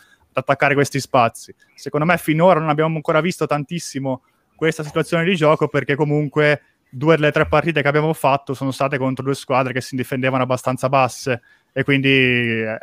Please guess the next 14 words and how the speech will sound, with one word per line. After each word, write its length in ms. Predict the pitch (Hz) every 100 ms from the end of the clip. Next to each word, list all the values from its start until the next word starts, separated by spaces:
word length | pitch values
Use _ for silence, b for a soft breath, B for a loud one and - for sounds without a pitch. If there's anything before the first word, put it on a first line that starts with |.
| 110
se, 440 | 117 - 120 113 117
se 120 | -
l'avversario 420 | 123 127 - 135
non 80 | 131
ti 100 | 123
concede 300 | 143 - 139
la 80 | 131
profondità, 640 | 135 - 135 131 123 120
tu 120 | 117
non, 120 | 117
di 60 | 113
certo 260 | 131 117 123
non 140 | 120
puoi, 460 | 123 117 117 110